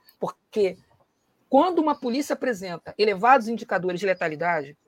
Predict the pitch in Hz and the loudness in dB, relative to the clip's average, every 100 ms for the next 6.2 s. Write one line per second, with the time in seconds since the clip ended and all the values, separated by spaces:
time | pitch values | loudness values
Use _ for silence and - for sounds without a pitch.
0 | _ _ 269 349 302 196 196 170 165 208 | _ _ 6 8 6 4 -4 -8 -8 -8
1 | 180 - 143 _ _ _ _ _ - 240 | -10 -14 -20 _ _ _ _ _ 0 2
2 | 233 - 269 254 196 180 170 160 151 208 | 2 0 0 2 2 0 -8 -8 -4 0
3 | 269 233 208 185 - 165 165 165 - 170 | 2 2 0 -4 -8 -10 -8 -10 -14 -20
4 | _ _ - _ _ _ - 202 285 320 | _ _ -20 _ _ _ -2 2 2 2
5 | 233 254 220 226 262 226 175 156 - 147 | 0 0 0 -2 -2 -4 -6 -10 -12 -12
6 | 156 | -14